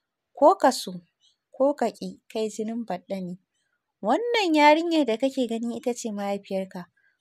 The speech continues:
Ko mahaukaci idan ya yi nazari sai ya ga hakan. Kar ka sake jefa min ƴar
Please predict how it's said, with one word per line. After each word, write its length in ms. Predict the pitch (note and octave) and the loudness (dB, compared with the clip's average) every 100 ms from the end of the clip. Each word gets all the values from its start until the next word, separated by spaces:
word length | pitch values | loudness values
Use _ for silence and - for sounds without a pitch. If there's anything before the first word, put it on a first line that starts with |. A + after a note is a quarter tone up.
| _ | _
Ko 220 | - D#4 | 4 4
mahaukaci 680 | F#4+ G4 F4+ C#4 A#3 - C4+ A3+ | 6 6 6 6 0 -2 -6 -4
idan 200 | A3 A3+ | -4 -4
ya 60 | |
yi 60 | A3+ | -6
nazari 460 | A#3+ A3+ G#3 G#3+ - | -6 -4 -6 -6 -10
sai 240 | - A3 | -6 -4
ya 200 | A3 A3+ | -2 -4
ga 200 | A3 A3 | -2 -4
hakan. 240 | A#3 - - _ _ _ _ _ _ _ | -4 -10 -14 _ _ _ _ _ _ _
Kar 120 | E4 G4+ | -2 0
ka 100 | C#4 | 0
sake 360 | - E4 E4 | 4 2 2
jefa 360 | C#4 C4+ B3+ A#3 | 0 -2 0 -2
min 100 | A3+ | -4
ƴar 160 | - | -6